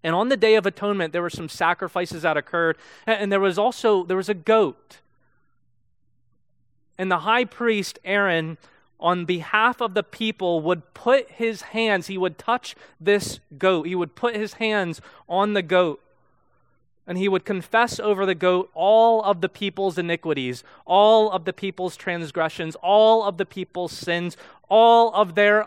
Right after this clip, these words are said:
uncleanliness. The sins of the people then were symbolically transferred to this goat, and it was sent into the wilderness. It would become an outcast. It would be isolated. It would be let alone to die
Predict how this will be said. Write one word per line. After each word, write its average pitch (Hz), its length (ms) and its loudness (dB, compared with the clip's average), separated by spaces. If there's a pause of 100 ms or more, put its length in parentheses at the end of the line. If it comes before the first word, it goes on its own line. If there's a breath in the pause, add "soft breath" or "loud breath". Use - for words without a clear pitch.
uncleanliness. 208 1500 -2 (1300)
The 165 80 -8
sins 226 340 0
of 208 80 0
the 190 80 2
people 202 460 -6
then 185 240 0
were 175 100 -6
symbolically 196 960 0
transferred 190 840 -4 (320 soft breath)
to 214 220 -2
this 185 280 -2
goat, 175 600 -2
and 180 120 -4
it 185 40 -2
was 170 160 -6
sent - 340 -4
into 202 220 -2
the 180 120 0
wilderness. 170 560 -2
It 208 220 2
would 214 140 0
become 185 420 -4
an 165 220 -4
outcast. 233 760 -2 (320 loud breath)
It 202 140 2
would 185 140 0
be 160 200 -4
isolated. 220 680 2
It 190 60 2
would 180 140 -2
be 170 140 -2
let 190 320 0
alone 202 520 2 (240 soft breath)
to 196 260 -4
die 185 480 4